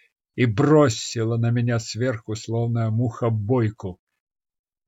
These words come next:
Я поднимаю правую руку, пытаясь заслониться,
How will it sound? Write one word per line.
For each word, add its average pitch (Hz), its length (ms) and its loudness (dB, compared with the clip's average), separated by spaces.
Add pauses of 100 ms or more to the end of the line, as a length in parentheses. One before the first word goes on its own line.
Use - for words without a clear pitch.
(120)
Я 117 180 2
поднимаю 117 800 0
правую 117 480 0
руку, 120 360 -2
пытаясь 113 480 -2
заслониться, 143 1080 -2